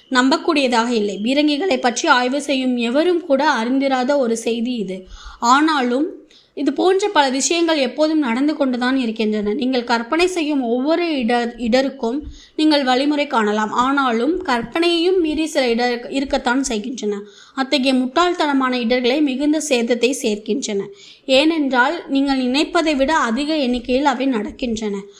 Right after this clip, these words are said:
அத்தகைய இடர்களை களைவதற்கான எந்த ஒரு திட்டமும் உங்களிடம் இருப்பதில்லை. ரெண்டாயிரத்தி ஆறாம் ஆண்டு வாரன் பப்பட் தனக்கு பின் தன்னுடைய சொத்துக்களை காப்பாற்ற ஒருவரை தேடி விளம்பரம் செய்தார்.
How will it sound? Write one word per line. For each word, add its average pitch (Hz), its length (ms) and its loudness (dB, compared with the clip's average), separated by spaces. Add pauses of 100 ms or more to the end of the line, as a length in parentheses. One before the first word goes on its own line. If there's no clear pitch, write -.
(140)
அத்தகைய 277 600 -2
இடர்களை 311 420 0
களைவதற்கான 247 800 0
எந்த 233 300 0
ஒரு 294 200 -2
திட்டமும் 233 480 -4
உங்களிடம் 226 400 -2
இருப்பதில்லை. 208 640 -6
ரெண்டாயிரத்தி 285 600 0
ஆறாம் 254 380 2
ஆண்டு 220 300 0 (500)
வாரன் 302 500 2
பப்பட் 277 360 -2
தனக்கு 240 340 -4
பின் 302 340 -2
தன்னுடைய 240 440 0
சொத்துக்களை 285 560 -2
காப்பாற்ற 233 640 0
ஒருவரை 240 480 0
தேடி 269 300 0
விளம்பரம் 233 480 0
செய்தார். 202 440 -10